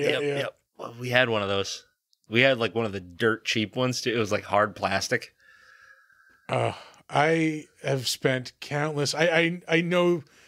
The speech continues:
Speaker 2: both of the chairs. Like, I have spent thousands of hours of in, <laughs> uh, hours in. The first one was, like, this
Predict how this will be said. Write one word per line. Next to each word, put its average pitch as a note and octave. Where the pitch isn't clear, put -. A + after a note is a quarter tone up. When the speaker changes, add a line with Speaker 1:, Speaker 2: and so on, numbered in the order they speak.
Speaker 2:
both D#3
of E3
the D#3
chairs. C3
Like, C3
I C#3
have C#3+
spent C#3+
thousands D3
of C#3+
hours C3+
of A#2
in, A2+
<laughs> -
uh, -
hours C3+
in. A2+
The D#3+
first G#3+
one G#3
was, D#3+
like, D3
this D3